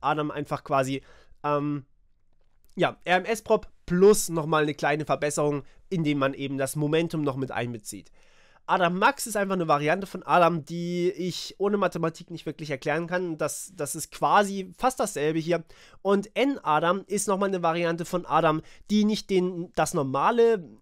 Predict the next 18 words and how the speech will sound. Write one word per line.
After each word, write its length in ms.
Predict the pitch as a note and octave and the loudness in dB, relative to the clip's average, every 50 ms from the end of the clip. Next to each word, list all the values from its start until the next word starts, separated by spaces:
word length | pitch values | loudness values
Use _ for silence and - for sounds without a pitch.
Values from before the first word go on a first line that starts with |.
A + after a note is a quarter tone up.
| _ _ | _ _
No-, 160 | F#3 G3 G#3+ | -4 -2 -2
Momentum 680 | G3+ F#3+ G3+ G#3+ A3 A3 A3 A3 G#3+ A3 G#3+ G#3+ G#3+ - | -2 0 0 2 2 2 0 -2 -2 -6 -8 -8 -10 -8
mitverwendet, 640 | - F#3 A3 G#3 - - G#3+ F#3+ G3 G3 G3+ G3 F#3 - - - - - - - | -6 -6 -6 -4 -2 -2 -2 0 0 0 -2 -4 -4 -8 -12 -20 -20 -20 -14 -6
sondern 360 | C#3+ D#3 G#3 G#3 G3+ G3 G3 | 0 2 2 4 4 2 0
ein 420 | - F3+ F3 F3 F3 F3+ E3+ D#3+ | 0 -2 0 0 0 0 -2 0
ganz 220 | D3+ F3+ E3+ F3+ - | 2 2 2 2 0
spezielles 520 | - - E3 - - F3+ F#3+ F#3+ E3 - | -4 -6 -6 -2 0 2 2 2 0 -2
Momentum, 380 | D#3+ D3 C#3+ C3+ C3 C#3+ C3+ C3+ | -2 -2 -2 -4 -4 -6 -6 -4
das 160 | C#3 C3+ - | -4 -6 -6
N-A-G-Momentum, 1300 | - - E3+ F3+ F#3+ F#3+ F3+ - B2+ C#3 C#3+ D3+ C#3+ - E3+ G3+ G#3+ G3 F3+ D#3+ D3 C3+ C3+ C3 - C#3+ C3+ | -6 -6 -4 -4 -4 -6 -6 -2 0 2 2 0 0 -2 -2 0 0 2 2 0 0 0 -2 -4 -6 -10 -10
deswegen 300 | B2 A#2+ - A#2+ A2+ G#2+ | -10 -10 -10 -10 -10 -10
das 120 | G#2+ - | -10 -10
N 120 | - C3+ C#3 | -8 -10 -6
vorne 240 | - D#3+ D#3 D#3+ | -4 -4 -2 -2
dran. 240 | D#3 D#3+ E3 E3+ G3+ G3+ - - - - _ - - | -2 -2 -2 -4 -4 -6 -14 -20 -20 -20 _ -18 -4
Und, 600 | - E3+ F3 F3 F3 F3+ F3+ F3 F3 E3 - - - | 2 6 6 8 8 6 4 2 0 -4 -8 -6 -4
ähm, 320 | C#3+ D#3 D#3 D3+ D#3 D#3 - - _ _ - - - - | -2 -2 0 -2 -4 -6 -8 -12 _ _ -20 -20 -12 -4
ja, 160 | F#3+ E3 A2+ | -2 -2 -2